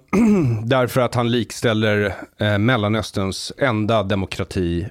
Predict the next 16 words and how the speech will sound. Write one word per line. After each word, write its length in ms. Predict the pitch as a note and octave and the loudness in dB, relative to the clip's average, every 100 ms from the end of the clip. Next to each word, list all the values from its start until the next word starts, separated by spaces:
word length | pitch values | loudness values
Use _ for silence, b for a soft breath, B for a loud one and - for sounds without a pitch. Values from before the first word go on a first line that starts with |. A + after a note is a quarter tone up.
| - | -2
med 300 | A2+ G2+ F2+ | 0 0 0
mänsklig 500 | G2+ F#2+ - G2+ - | 0 -2 -4 -6 -2
cancer, 640 | C3 B2+ A#2 - A2+ A2+ - | -2 0 -2 0 0 0 -2
Isis 500 | A2 F#2+ - F#2 - | -2 -2 -4 -4 -4
och 180 | F2+ | -4
Hamas. 480 | G#2 G2 C3 - - | -2 0 -2 -4 -10
I 80 | G#2 | -6
Mellanöstern 560 | G#2+ F#2+ F#2 F#2+ - F#2 | -2 -2 -2 -4 -4 -4
är 40 | |
det 60 | F2+ | -2
också 260 | F2 - | -4 -4
väldigt, 520 | F#2 E2+ A#2 F2 F2 G2+ | -4 -2 -2 -2 -4 -2
väldigt 220 | F2+ F#2 | -2 -2
vanligt 220 | F#2+ F2 | -2 -2
med 100 | F#2+ | -4
konspirationsteorier 1300 | G2 - F#2+ - G2 - G2 F#2 F#2+ B2 A2+ G#2+ G#2 | -6 -4 -4 -2 -4 -4 -2 0 2 2 2 2 0